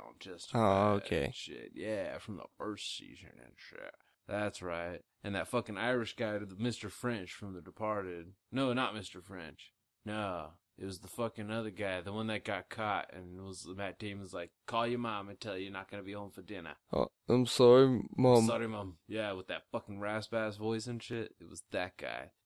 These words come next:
Speaker 1: That was, yeah, he was fucking part of Daniel Craig's pathy, passy. Oh. <laughs>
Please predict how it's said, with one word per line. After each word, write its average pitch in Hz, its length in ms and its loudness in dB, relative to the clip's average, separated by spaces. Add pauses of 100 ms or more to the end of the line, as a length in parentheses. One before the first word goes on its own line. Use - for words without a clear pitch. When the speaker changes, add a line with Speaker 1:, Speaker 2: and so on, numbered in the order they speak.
Speaker 1:
That 92 140 -2
was, 92 140 -2
yeah, 101 340 2
he 95 140 -8
was 95 160 -8
fucking 98 300 -8
part 98 220 -2
of 90 80 -14
Daniel 92 280 -6
Craig's 92 300 -8
pathy, 73 680 -6 (120)
passy. 87 520 -6 (200)
Oh. 95 220 -6 (380)
<laughs> 156 140 6